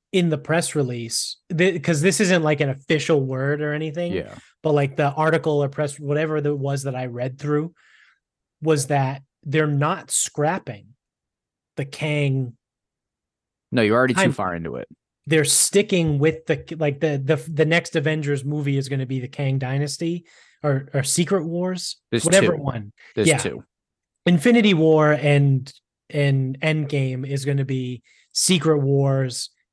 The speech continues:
Speaker 1: and Kang Dynasty. I don't know which, which order tho-, those two movies are gonna go in,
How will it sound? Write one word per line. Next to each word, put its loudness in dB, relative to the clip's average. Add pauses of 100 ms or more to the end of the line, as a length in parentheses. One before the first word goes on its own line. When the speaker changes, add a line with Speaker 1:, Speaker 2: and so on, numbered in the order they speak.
Speaker 1:
and 2
Kang 2
Dynasty. -6
I -2
don't 4
know 4
which, 2 (760)
which 0
order 4
tho-, 0
those 0
two -4
movies -2
are -4
gonna -8
go -6
in, -4